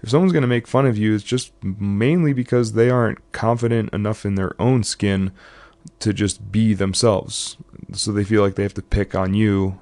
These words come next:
and make you feel little. So, you know, let those people just, you know,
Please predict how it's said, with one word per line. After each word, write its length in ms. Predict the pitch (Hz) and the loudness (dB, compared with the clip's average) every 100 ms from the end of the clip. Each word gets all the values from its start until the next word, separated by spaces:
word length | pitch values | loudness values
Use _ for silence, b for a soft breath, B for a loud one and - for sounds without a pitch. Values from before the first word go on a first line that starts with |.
| - | -6
and 140 | 95 | -2
make 180 | 95 92 | -2 -4
you 80 | 90 | -8
feel 280 | - 95 | -4 -2
little. 380 | 95 98 - 107 - | 0 0 -2 -8 -12
So, 400 | - 113 107 101 B B B B B | -2 2 2 0 B B B B B
you 100 | 104 | 0
know, 220 | 104 92 b b b b - | 0 -2 b b b b -6
let 240 | - 165 - | 2 2 4
those 200 | 135 127 | 2 4
people 360 | 120 104 104 | 0 0 0
just, 480 | 92 90 - - - - | 0 -4 -4 -10 -14 -10
you 100 | 101 | -6
know, 200 | 95 90 | -4 -6